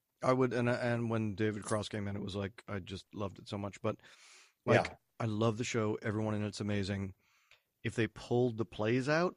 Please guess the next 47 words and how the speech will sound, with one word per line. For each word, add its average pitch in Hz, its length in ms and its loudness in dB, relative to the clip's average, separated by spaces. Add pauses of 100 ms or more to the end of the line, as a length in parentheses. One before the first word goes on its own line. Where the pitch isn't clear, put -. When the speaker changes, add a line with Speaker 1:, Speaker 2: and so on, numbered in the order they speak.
Speaker 2:
I 127 80 2
would 123 160 2
<laughs> - 0 -
like 113 280 2
it - 120 0
more. 123 460 4 (240)
Speaker 1:
Well, - 140 10
I, 165 180 10 (400)
I, 156 100 12 (140)
I 147 140 12
actually 202 360 12
felt 170 260 12
like, 170 220 12 (120)
no, 226 280 12
I 156 120 10
felt 220 240 8
like 196 180 10
the 139 180 -2 (340)
post-pandemic, 143 1040 6 (380)
the 123 100 -2
post-apocalyptic 143 1500 4
part 107 360 10 (100)
was 170 260 12
the 156 100 8
least 139 300 4
interesting 120 440 4
part 107 180 8
of 92 60 -2
the 101 80 0
show. 131 260 8
It 101 60 8
was 101 120 0
sort 123 140 2
of 110 60 0
those 110 220 6
relationships, 113 1000 4
the, 98 260 4
um, 92 340 2 (360)
Speaker 2:
Right, 131 220 4
right, 120 220 2
right. 110 160 -4 (180)
Speaker 1:
as 139 160 12
it 147 80 12
was 127 160 10
all 123 160 12
going 113 300 12
down. 117 240 10